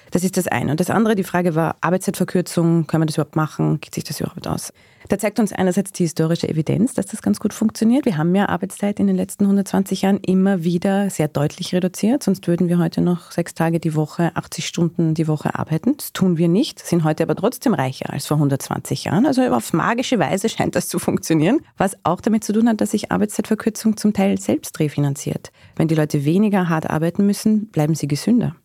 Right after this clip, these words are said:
weniger Krankenstände. Was auch eine große Rolle spielt, ist, sie werden produktiver.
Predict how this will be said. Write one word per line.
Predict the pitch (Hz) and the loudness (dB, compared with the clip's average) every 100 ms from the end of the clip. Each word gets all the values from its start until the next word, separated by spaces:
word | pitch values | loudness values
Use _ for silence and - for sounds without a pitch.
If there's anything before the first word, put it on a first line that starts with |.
| _ - | _ -2
weniger | 147 147 151 | 0 2 0
Krankenstände. | - 180 190 170 - - - - - - - | 0 0 0 -2 -4 -6 -8 -14 -20 -20 -4
Was | 160 - | -4 -2
auch | 156 214 | -2 2
eine | 202 | 0
große | 185 180 190 | 2 0 0
Rolle | 175 180 | 0 0
spielt, | - 180 | 0 -2
ist, | 190 | -2
sie | 175 | 0
werden | 175 190 | 2 2
produktiver. | 180 175 240 220 139 | 0 -2 -2 -2 -2